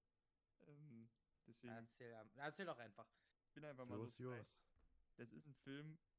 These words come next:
Speaker 1: bei dem ich auf jeden Fall erstmal zustimmen muss. Das ist ein guter Film. Äh, wenn dir jemand sagt, „Guck dir Forrest Gump an, das ist ein guter Film“, würde ich sagen, „Ja, absolut, das ist ein guter Film.“ Und, äh, ich müsste sagen, so als ich mir meine Notizen dazu gemacht hab,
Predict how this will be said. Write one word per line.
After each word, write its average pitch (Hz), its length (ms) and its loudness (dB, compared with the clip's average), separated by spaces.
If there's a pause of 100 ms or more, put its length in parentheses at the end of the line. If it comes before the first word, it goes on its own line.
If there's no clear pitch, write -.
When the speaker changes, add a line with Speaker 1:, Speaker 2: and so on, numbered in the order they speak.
Speaker 1:
bei 127 80 2
dem 123 160 2
ich 127 120 0
auf 120 160 -2
jeden 123 120 2
Fall 127 120 -2
erstmal 120 260 0
zustimmen 123 400 -4
muss. 120 280 -4
Das 127 180 0
ist 156 100 4
ein 147 100 4
guter 143 220 2
Film. 127 300 -2 (220)
Äh, 123 280 4 (240)
wenn 131 240 2
dir 151 100 2
jemand 139 280 0
sagt, 131 420 -2
„Guck 147 180 -4
dir 135 100 -2
Forrest 127 320 0
Gump 147 200 -2
an, 135 260 -4 (380)
das 123 120 -4
ist 147 60 -4
ein 127 80 0
guter 147 220 4
Film“, 147 400 -2
würde 123 120 -2
ich 110 40 -10
sagen, 139 180 0
„Ja, 123 220 4 (160)
absolut, 127 420 0 (160)
das 120 100 -4
ist 131 120 -2
ein 147 100 -2
guter 113 220 -2
Film.“ 117 300 -6 (600)
Und, 127 280 2
äh, 120 200 2 (180)
ich 127 140 -4
müsste 147 300 0
sagen, 131 280 2
so 131 100 -4
als 131 200 -2
ich 131 100 -10
mir 131 120 -2
meine 123 240 0
Notizen 120 440 -6
dazu 120 200 -6
gemacht 117 300 -2
hab, 135 120 -2